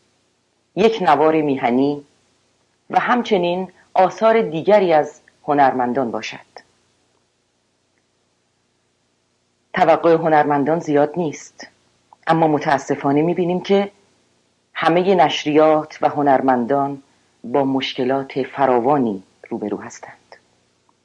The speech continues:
اگر مردم تصمیم بگیرند که هر هفته مقدار ناچیزی از درآمد خود رو صرف خرید تولیدات هنری و فرهنگی بکنند،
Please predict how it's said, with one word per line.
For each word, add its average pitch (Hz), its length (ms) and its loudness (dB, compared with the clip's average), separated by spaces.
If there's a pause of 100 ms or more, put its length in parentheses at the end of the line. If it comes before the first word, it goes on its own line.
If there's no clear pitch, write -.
(720)
اگر 240 280 2
مردم 208 420 2
تصمیم 196 520 0
بگیرند 143 600 0 (440)
که 196 120 -2
هر 196 200 0
هفته 208 340 0
مقدار 180 480 2
ناچیزی 156 800 -2 (560)
از 147 240 2
درآمد 156 520 2
خود 143 280 -2
رو 123 260 -4 (200)
صرف 170 440 0
خرید 160 680 0 (340)
تولیدات 156 680 2
هنری 151 600 0
و 123 160 4 (1300)
فرهنگی 147 560 0
بکنند، 139 680 -2